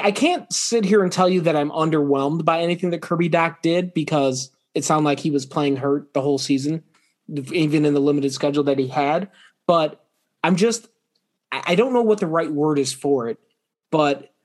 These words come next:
I just, I'm, I'm un-, uncomfortable with the fact that the guy that was a number three pick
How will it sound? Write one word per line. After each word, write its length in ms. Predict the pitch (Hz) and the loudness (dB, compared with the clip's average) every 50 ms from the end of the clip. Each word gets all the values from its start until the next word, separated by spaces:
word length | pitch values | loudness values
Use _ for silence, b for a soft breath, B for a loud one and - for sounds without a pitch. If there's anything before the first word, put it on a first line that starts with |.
| _ _ _ _ _ _ _ _ _ _ _ _ _ _ _ _ _ _ _ _ _ _ _ _ | _ _ _ _ _ _ _ _ _ _ _ _ _ _ _ _ _ _ _ _ _ _ _ _
I 100 | 156 170 | -2 0
just, 240 | 165 151 190 185 - - | 2 2 0 0 0 -2
I'm, 160 | 160 170 170 | 0 0 2
I'm 180 | 165 170 180 | 2 2 2
un-, 200 | 196 165 175 196 - | 2 2 2 2 2
uncomfortable 800 | 190 202 202 208 - - 247 277 277 - 262 226 226 233 220 | 2 2 2 0 0 0 2 2 2 2 2 2 2 2 2
with 140 | 202 202 202 190 | 2 2 2 0
the 60 | 165 | -6
fact 360 | - - 175 170 170 170 - | -2 -2 -2 -2 -2 -2 -2
that 200 | 165 151 151 - | -4 -4 -2 -2
the 60 | 151 | -2
guy 220 | 147 151 147 151 156 | 0 0 0 2 2
that 140 | 160 156 | 0 2
was 180 | 151 151 143 139 | 2 0 2 2
a 60 | 143 | 0
number 260 | 143 147 147 147 156 | 2 2 2 2 0
three 260 | 147 - - 156 156 139 | -2 -2 -2 -2 -2 -2
pick 460 | 139 - 160 147 143 143 - - | -2 -2 -2 -2 -2 -2 -6 -16